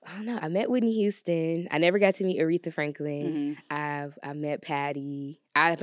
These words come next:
Speaker 1: I've never met sizza.
Speaker 2: Mm-hmm.
Speaker 1: She's, she, she has posted me before, but I've, I've just, I've never
Speaker 2: Mm-hmm.
Speaker 1: met her before. But
Speaker 2: Have you ever
Speaker 1: I would
Speaker 2: sung any,
Speaker 1: love
Speaker 2: like,
Speaker 1: to.
Speaker 2: cover, uh, her songs, like, any covers?
Speaker 1: No, I haven't.
Speaker 2: Also, I have a question. I know when, like, somebody's an amazing singer, like, people constantly want you to sing. Be real. Does it get annoying?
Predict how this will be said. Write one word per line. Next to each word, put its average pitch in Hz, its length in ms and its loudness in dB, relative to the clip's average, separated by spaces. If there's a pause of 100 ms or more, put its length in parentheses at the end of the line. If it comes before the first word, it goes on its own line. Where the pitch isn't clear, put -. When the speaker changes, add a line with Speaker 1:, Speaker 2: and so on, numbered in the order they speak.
Speaker 1:
I've 170 140 6
never 170 240 6
met 156 180 4
sizza. 135 460 0
Speaker 2:
Mm-hmm. - 100 -6
Speaker 1:
She's, 226 380 4
she, 285 400 2
she 277 360 2
has 196 440 4 (160)
posted 196 420 2
me 151 140 0
before, 139 340 0
but 135 160 0
I've, 143 160 2 (140)
I've 147 160 0
just, 147 200 -8
I've 143 140 -2
never 170 220 0
Speaker 2:
Mm-hmm. 131 80 0
Speaker 1:
met 127 100 -2
her 127 140 -8
before. - 340 -12
But 117 260 -6
Speaker 2:
Have 220 100 6
you 254 40 8
ever 262 100 6
Speaker 1:
I - 20 6
would 220 60 4
Speaker 2:
sung 214 200 4
any, 226 160 2
Speaker 1:
love 214 80 10
Speaker 2:
like, 196 80 6
Speaker 1:
to. 175 60 0
Speaker 2:
cover, 190 200 2
uh, 180 160 4
her 185 120 0
songs, 208 200 0
like, 185 140 4
any 175 180 -2
covers? 190 320 6
Speaker 1:
No, 190 480 4
I 156 120 0
haven't. 165 600 2
Speaker 2:
Also, 285 300 6
I 285 120 8
have 415 160 0
a 359 40 -2
question. 170 420 -2 (240)
I 240 140 6
know 359 220 6
when, 285 200 6
like, 202 380 4
somebody's 214 320 2
an 190 80 0
amazing 175 380 4
singer, 185 420 0
like, 170 220 2
people 180 200 -2
constantly 170 420 0
want 170 220 0
you 165 80 -2
to 147 60 -4
sing. 175 260 -4
Be 190 140 -4
real. 160 240 2
Does 156 120 0
it 202 60 -4
get 226 80 0
annoying? 156 360 -4